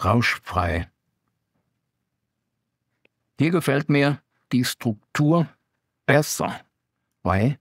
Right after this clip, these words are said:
Adobe Lightroom. Die Schärfe und Struktur des Blattes sind besser getroffen. Ein ganz kritischer Teil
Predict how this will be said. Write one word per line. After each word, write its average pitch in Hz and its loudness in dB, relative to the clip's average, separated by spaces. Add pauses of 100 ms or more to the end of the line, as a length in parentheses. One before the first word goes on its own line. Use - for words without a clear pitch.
(100)
Adobe 117 0
Lightroom. 92 -4 (2000)
Die 101 2
Schärfe 131 0
und 120 0
Struktur 131 -2
des 98 -6
Blattes - -2 (300)
sind 147 2 (200)
besser - 0
getroffen. 101 -4
Ein 107 0
ganz 175 0
kritischer 147 0
Teil 156 2